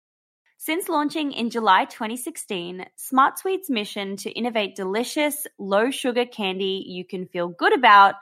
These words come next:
has remained the same. Kick sugar, keep candy.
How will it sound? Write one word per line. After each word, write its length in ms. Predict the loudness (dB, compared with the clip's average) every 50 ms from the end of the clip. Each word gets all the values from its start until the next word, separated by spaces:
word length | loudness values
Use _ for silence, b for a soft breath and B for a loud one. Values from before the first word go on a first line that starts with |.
| B B B B
has 180 | -2 -2 0 2
remained 420 | 0 2 2 2 2 2 0 -4 -4 -6
the 80 | -8 -8
same. 560 | -2 0 0 0 0 -2 -6 -10 -14 -16 -16 -18 _ _ _ _ _ _ _ _
Kick 260 | -4 -4 -4 -4 -4
sugar, 520 | -6 -2 -2 0 4 6 8 8 8 6 2 -6 _ _ _
keep 340 | -8 -8 -8 -8 -8 _
candy. 540 | -10 -8 -6 -6 -6 -8 -12 -14 -14 -16 -18